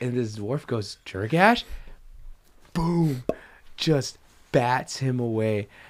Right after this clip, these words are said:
You see there's, like, this mental shatter. Boom. And you, there's on-, the only thing that's left is in-, infertile, is this voice just saying,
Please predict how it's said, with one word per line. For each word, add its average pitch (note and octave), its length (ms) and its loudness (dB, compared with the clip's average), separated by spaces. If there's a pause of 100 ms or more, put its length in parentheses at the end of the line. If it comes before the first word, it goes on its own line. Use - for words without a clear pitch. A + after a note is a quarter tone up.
You B2+ 100 -8
see D#3+ 240 -2
there's, C3 240 0
like, A#2+ 140 -2
this - 260 -8
mental B2 320 -6
shatter. A#2 540 2 (520)
Boom. D#3+ 460 0 (1000)
And A#2 400 0 (1700)
you, D#3+ 480 2 (2750)
there's G#2+ 300 -4 (120)
on-, A2+ 320 0
the G#2+ 80 -2
only C3 200 2
thing C#3 140 0
that's B2 200 -4
left G#2+ 220 -4
is - 240 -8 (100)
in-, A2 220 -4
infertile, A2 600 -2
is G#2 320 0
this G#2+ 220 -2
voice A2 500 -2
just - 240 -10
saying, A2 260 -12